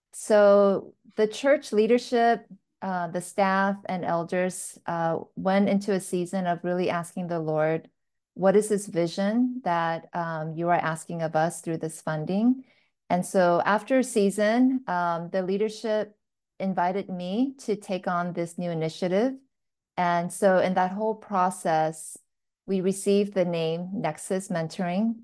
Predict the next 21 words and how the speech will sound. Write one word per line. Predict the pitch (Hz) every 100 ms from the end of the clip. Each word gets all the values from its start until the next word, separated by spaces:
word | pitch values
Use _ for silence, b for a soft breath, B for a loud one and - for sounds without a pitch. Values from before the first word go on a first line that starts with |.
| -
to | 170
be | 175 170 170
the | 170
name | 170 170 175
of | 170
the | 170
new | 165 160 160 160 165 -
initiative. | 165 165 - 156 156 170 180
And, | - 170 165 160 165 _ _ _ _ _
um, | 180 175 165 160 156 160 - _ _ _ _
so, | - - 208 202 196 185 175 - -
yeah, | 208 247 185 202 202
uh, |
so | 202 - 220 202 208
it's | 220 214 -
from | - 226 214
December | 208 226 226 269
twenty | 269 233 233
twenty-one. | 233 202 190 175 180
We | 185 185
are, | 185 180 185 185